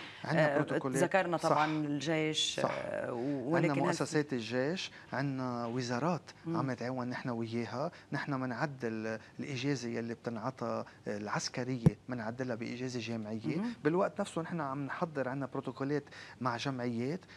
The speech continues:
Speaker 1: ومع بلديات، لأنه نحن عم نشتغل على جنراسيون التالية، على الجيل الثالث يلي بسميها، بنسميها troisième génération d'enseignement et la compétence des universités. بالوقت نفسه عم نفوت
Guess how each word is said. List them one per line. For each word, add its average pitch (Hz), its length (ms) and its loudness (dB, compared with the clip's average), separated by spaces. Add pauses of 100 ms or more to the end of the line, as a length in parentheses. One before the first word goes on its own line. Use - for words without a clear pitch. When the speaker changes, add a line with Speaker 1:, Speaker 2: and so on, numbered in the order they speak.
Speaker 1:
ومع 139 280 0
بلديات، 127 720 -2
لأنه 143 200 -2
نحن 202 200 0
عم 143 220 0
نشتغل 160 380 -2
على 127 200 2
جنراسيون 131 600 -2
التالية، 131 460 -2
على 120 160 0
الجيل 127 300 -2
الثالث 127 500 -2 (260)
يلي 131 160 0
بسميها، 139 500 -4 (300)
بنسميها 139 500 0 (100)
troisième 139 720 -2
génération 131 600 0
d'enseignement 127 800 -4 (420)
et 165 140 4
la 127 140 -2 (100)
compétence 151 480 -2
des 123 180 -2
universités. 135 800 -2 (220)
بالوقت 139 360 -2
نفسه 143 260 -4
عم 123 180 -2
نفوت 127 500 -2